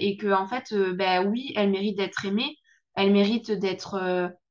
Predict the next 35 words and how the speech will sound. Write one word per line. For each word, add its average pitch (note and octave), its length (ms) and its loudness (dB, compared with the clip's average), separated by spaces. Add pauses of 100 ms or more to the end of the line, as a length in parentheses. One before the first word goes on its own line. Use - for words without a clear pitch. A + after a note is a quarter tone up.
(120)
de G#3 140 6
s'aimer, A#3+ 540 2
elles, B3 320 4
avant G3+ 300 4
tout, A#3+ 180 -6
parce G3 200 -6
que G3 80 -4
avant F#3 300 -2
tout, - 140 -18
c'est - 160 -10
d'abord G3 280 2
l'amour G3+ 300 2
de F#3+ 100 -4
soi A#3 220 -2
pour G3+ 180 -12
pouvoir F#3+ 280 -2
aimer F#3+ 200 0
les F#3 200 -4
autres B3 200 -6
aussi. G3+ 220 -12
Je - 80 -16
trouve - 120 -20
ça F#3 120 -8
hyper F#3 220 -4
important G3 360 -6
de G3 60 -4
le, F#3 320 -8
de G3 80 -2
le F#3+ 80 -2
préciser. G3+ 580 -8 (580)
Et G#3 200 2
que, G3+ 480 8
que, A3 140 -2
en G3 140 4
fait, C4+ 200 -4